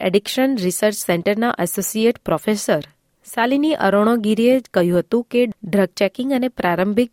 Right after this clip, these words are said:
જોખમ શોધ સાથે ઝડપી એક્સેસ ઓપિયોઇડ સારવાર દ્વારા મૃત્યુ અટકાવી શકાય છે, પરંતુ સાબિત તબીબી પ્રતિભાવોની સમયસર પહોંચમાં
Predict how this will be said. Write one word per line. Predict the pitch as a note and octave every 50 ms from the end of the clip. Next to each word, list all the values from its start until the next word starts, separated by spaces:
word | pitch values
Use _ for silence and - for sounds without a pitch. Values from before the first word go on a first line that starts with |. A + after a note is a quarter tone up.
| -
જોખમ | - F#3+ E3+ - - F#3 F#3
શોધ | F#3 - - F#3+ G3 G3+
સાથે | - - A3+ A3 A3 B3+ B3
ઝડપી | G#3 - F3 D#3+ - - F3+
એક્સેસ | E3+ E3 - - - A3+ A#3+ B3+ - - -
ઓપિયોઇડ | - F3+ - F#3 F#3 F#3 F#3+ G#3 G#3+ A3 -
સારવાર | - - G3 F3 E3 E3+ E3 F3+ F#3 G3
દ્વારા | F#3+ G3 G3 F#3+ G3+ A3+ B3 A#3+
મૃત્યુ | G3+ E3 E3 - - G3+ G#3 F#3+
અટકાવી | E3+ - - F#3 E3 D#3+
શકાય | - - F3 - E3+ E3 E3 E3
છે, | - - - E3+ F#3+ A3 - _ _ _ _ _ _ _ _ -
પરંતુ | A#3+ A3+ A#3 B3 A#3+ - D4
સાબિત | D4 - - G3 E3+ D#3+ E3+ A3 C4 - _ _ _ _ _
તબીબી | - F3+ E3 E3+ F#3+ F#3+ A3+ B3
પ્રતિભાવોની | - - E3+ E3 - F3+ E3+ F#3 F3+ F3+ F#3 G#3+ C4 C#4 A3+ - - _ _ _ _ _ _ -
સમયસર | - F#3+ F#3 F3 F3 F3 - F#3 F3
પહોંચમાં | F3 - F3+ E3+ F3+ G#3+ A#3 - - - F#3+ F#3+ D#3 D3+ E3 D#3+